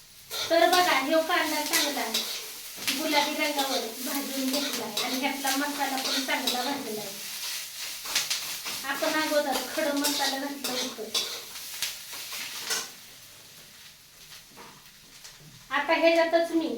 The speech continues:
चार पाच हिरव्या मिरच्या तुकडं करून घेतल्यात, त्या घालणार आहे. मुठभर कोथिंबीर घेतली आहे, कोथिंबीर काढासकट घेतली आहे. दहा बारा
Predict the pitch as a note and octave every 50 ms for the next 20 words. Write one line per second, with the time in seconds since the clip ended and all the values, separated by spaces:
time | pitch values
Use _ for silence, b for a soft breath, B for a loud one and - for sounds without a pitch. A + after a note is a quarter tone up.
0 | - - - - - - - - - - - - - - - - - - - -
1 | E4 D#4+ D4 D4 - - D4 - - - - C4 D4 D4 D4 D4 C#4+ C#4 C#4+ D4
2 | C#4+ - - - - B3+ A3+ - - - - - - - - - - D4+ - D#4
3 | D4 D4 C#4+ C#4+ C#4+ C#4 C4+ C4+ C4+ C4+ C#4+ D4 A#3+ A#3+ A3+ G#3+ - - - -
4 | - - - - - - - - D4 C4+ C4+ C#4 C#4+ C#4+ C4+ B3+ B3 B3 A#3+ A3+
5 | A#3 A3+ - - - - - - - - - - - - - - - - C#4 C#4
6 | D4+ D#4 D#4+ D#4+ C#4+ D4 C#4+ B3 A#3 A#3 - - - - - - - - E4 E4
7 | - D#4+ D#4 D#4+ E4+ E4 E4+ E4+ E4+ C#4 - C4 B3+ A#3 A3 A3 G#3+ - - D#4+
8 | D#4+ - D4 D4 D4 D4 C4+ B3+ A#3+ - C#4 C#4+ C#4+ C4+ C4+ C4+ C4 - - -
9 | B3+ B3+ C4+ C#4+ C#4+ - - B3 A#3 A3 G3+ G3 - - - - - - - -
10 | - C4+ C4+ E4 D4 D4 D4 D4 D#4+ D4+ D4 C4 A#3 A#3+